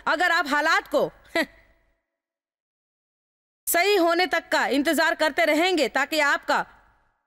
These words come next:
कुछ खर्च ना हो, ये गैर मुनासिब ना हो या ज्यादा सख्त ना हो, ये नुकसानदेह ना हो, तब आप खुदा की मंशा पूरी नहीं कर पाएंगे। खुदा आपको नामुमकिन करने का हुक्म क्यों देता है? इसलिए कि वो चाहता है हम पूरे ईमान में ये करें, और ईमान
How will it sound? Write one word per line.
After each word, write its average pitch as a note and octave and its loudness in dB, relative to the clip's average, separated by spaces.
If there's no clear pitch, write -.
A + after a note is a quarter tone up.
कुछ D#4+ -2
खर्च D#4+ 0
ना D#4+ 2
हो, E4+ 2
ये D#4 0
गैर D4+ 2
मुनासिब D4 0
ना C#4+ 2
हो D#4+ 4
या D4+ 2
ज्यादा C4+ 0
सख्त D4 -2
ना D4 2
हो, D4+ 2
ये D4+ 0
नुकसानदेह C#4 0
ना C#4 2
हो, D4+ 2
तब E4 0
आप F4 0
खुदा F4 0
की D4+ -2
मंशा C#4 0
पूरी D4 0
नहीं C#4 2
कर A#3+ 0
पाएंगे। G#3 0
खुदा G4 0
आपको G4 0
नामुमकिन F#4 0
करने F4+ 0
का F4+ 0
हुक्म E4+ -2
क्यों G4+ 0
देता E4 0
है? C#4+ 0
इसलिए F#4 -2
कि F#4 -4
वो D#4+ 2
चाहता D4 -2
है D4+ 0
हम D4+ 0
पूरे C#4 0
ईमान D4 2
में C#4+ 2
ये A#3 0
करें, A3+ 0
और A#3 0
ईमान C4 0